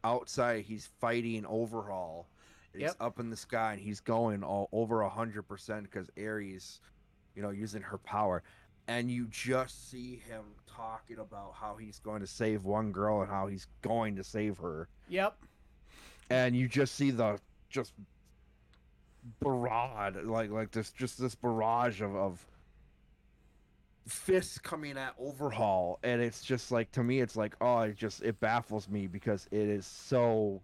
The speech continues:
Speaker 1: good and so awesome.
Speaker 2: It
Speaker 1: I'm, like, nerding out 'cause, you know, you see him doing it, and the next thing you know, it's just boom.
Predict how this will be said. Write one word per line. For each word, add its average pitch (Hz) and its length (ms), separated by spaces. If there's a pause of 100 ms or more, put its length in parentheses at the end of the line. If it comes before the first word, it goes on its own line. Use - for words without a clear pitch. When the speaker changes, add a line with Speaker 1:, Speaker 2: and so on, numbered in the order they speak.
(100)
Speaker 1:
good 107 420
and 98 300
so 107 600 (160)
awesome. 101 720 (400)
Speaker 2:
It 226 140 (100)
Speaker 1:
I'm, 123 220
like, 117 260
nerding 113 600
out 104 340
'cause, 104 240
you 107 220
know, 104 120
you 107 200
see 139 200
him 117 200
doing 123 300
it, 107 220
and 107 120
the 110 100
next 110 240
thing 110 140
you 101 100
know, 101 360 (760)
it's 117 160
just - 240 (120)
boom. 113 360